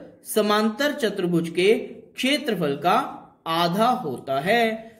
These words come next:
तो हमने सिद्ध कर दिया कि एक ही आधार एबी और, एबी और समांतर रेखाओं एबी और सीपी के बीच में स्थित यह समांतर चतुर्भुज है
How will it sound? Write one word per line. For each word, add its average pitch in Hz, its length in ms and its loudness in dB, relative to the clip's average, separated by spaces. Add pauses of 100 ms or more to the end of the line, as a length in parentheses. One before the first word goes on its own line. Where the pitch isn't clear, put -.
(140)
तो 147 60 -6
हमने 160 260 -2
सिद्ध 143 260 -6
कर 147 180 -2
दिया 190 340 4 (840)
कि 180 180 -4 (2750)
एक 240 280 6
ही 302 160 2
आधार 240 480 4
एबी 170 380 -4 (580)
और, 175 440 2
एबी 180 580 2 (200)
और 160 600 0
समांतर 190 580 -2
रेखाओं 233 520 0
एबी 185 360 6
और - 280 4
सीपी 214 680 -2 (480)
के 202 140 8
बीच 269 420 2
में 240 200 2
स्थित 175 440 -4 (220)
यह 214 280 4
समांतर 220 580 -2
चतुर्भुज 202 540 -2
है 196 120 4